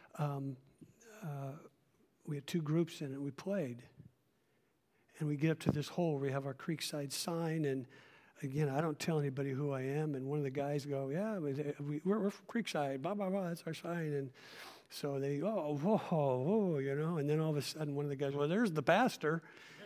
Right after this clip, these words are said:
And I go, "Oh, great." But, uh, so, so, but the lady comes up to me and she goes, "I just, you guys are incredible what you do," and blah, blah, blah. Now, hear me. You, you know, it's, you know, it's interesting, don't you? None of those people have ever been to a service here.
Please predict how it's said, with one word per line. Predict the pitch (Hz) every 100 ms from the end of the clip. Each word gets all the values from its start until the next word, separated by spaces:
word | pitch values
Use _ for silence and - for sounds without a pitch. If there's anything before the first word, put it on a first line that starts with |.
| - -
And | 165
I | 156
go, | 147 147 143
"Oh, |
great." | 139 139 139 131 - - - - - - 269
But, | 165 151 -
uh, | 156 151 127 - - - - - - - - - - - - - - -
so, | - 196 208
so, | 196
but | 175
the | 165
lady | 175 202
comes | 196 - 202 170
up | 165 175
to | -
me | 143
and | 139
she | - 151
goes, | 139 139
"I | 151
just, | 147 139 -
you | 156
guys | 156 147
are | 147
incredible | 135 - 147 147 139 135
what | 139
you | 143 131
do," | 143 139 131 _ _ _ _ _ -
and | 143
blah, | 147
blah, | 139
blah. | 131 135 131 - - -
Now, | -
hear | 165 254
me. | 214 131 - - -
You, | 220
you | 226
know, | 233
it's, | 208
you | 190 208
know, | 226
it's | -
interesting, | 233 - - 151
don't | 139 135 160
you? | - -
None | 175 208
of | 247
those | 214 -
people | 214 208 170
have | 156
ever | 170
been | 160 165 156
to | 156
a |
service | 131 - 170 151 127 -
here. | 131